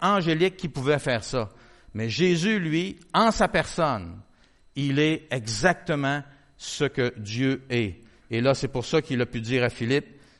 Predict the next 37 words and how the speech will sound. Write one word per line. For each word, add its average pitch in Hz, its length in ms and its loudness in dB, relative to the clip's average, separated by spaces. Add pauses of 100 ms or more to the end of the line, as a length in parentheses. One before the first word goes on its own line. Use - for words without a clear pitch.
(140)
Si - 280 -4
tu 113 400 -4 (180)
m'as 147 300 4
vu, 180 260 -2 (240)
t'as 139 160 4
vu 131 300 -2
le 135 100 4
Père. 113 640 0 (240)
Parce 117 180 -6
que - 80 -6
moi 131 300 2
et - 20 4
le 143 140 2
Père, 165 480 0 (280)
on 143 220 -2
est - 380 -8
un. » 208 280 0 (220)
Donc, 180 200 2
il 160 40 -4
n'y 151 60 8
a 143 40 2
pas 233 200 2
de 175 100 0
plus 175 400 -4 (500)
belle 170 520 6
description, 185 680 0
il 180 40 0
n'y 160 40 2
a 139 60 2
pas 202 160 0
de 156 140 0 (100)
meilleure 196 680 4
représentation 160 1120 0 (440)
que 160 280 4 (220)
Jésus 143 440 0
lui-même, 139 560 0 (420)
euh, 117 80 -2